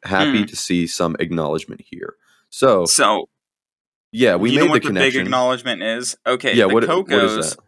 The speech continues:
Speaker 2: the Cocos are actually just mo-, like, they are basically, they're ghosts, is what,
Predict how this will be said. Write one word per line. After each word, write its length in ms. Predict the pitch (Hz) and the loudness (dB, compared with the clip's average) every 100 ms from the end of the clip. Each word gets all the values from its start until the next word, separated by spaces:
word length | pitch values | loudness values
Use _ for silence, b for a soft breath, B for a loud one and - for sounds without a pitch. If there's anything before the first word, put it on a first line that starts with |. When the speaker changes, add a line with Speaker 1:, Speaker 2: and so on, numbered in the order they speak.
| _ _ _ _ _ 120 | _ _ _ _ _ -6
Speaker 2:
the 120 | 120 | -6
Cocos 720 | 160 156 175 131 110 107 107 | -2 -4 -2 -2 -2 -4 -6
are 120 | 80 | -2
actually 320 | 95 123 - 139 | 0 0 -4 -10
just 140 | 127 | -8
mo-, 260 | 117 120 - | -6 -6 -4
like, 360 | 113 110 107 - _ _ _ _ _ - | 0 0 0 -12 _ _ _ _ _ -20
they 580 | 120 135 147 156 147 - | 0 2 4 2 0 -2
are 640 | 120 127 123 117 113 113 - - | 0 2 4 4 0 -4 -10 -4
basically, 920 | 135 156 156 165 131 127 113 104 101 - _ _ _ _ 131 | 0 0 0 -6 -6 -4 -2 -4 -8 -14 _ _ _ _ -6
they're 200 | 131 120 | -4 -4
ghosts, 720 | 107 113 85 - - - - _ - | -2 -2 -2 -6 -8 -10 -12 _ -4
is 60 | |
what, 120 | 123 | -2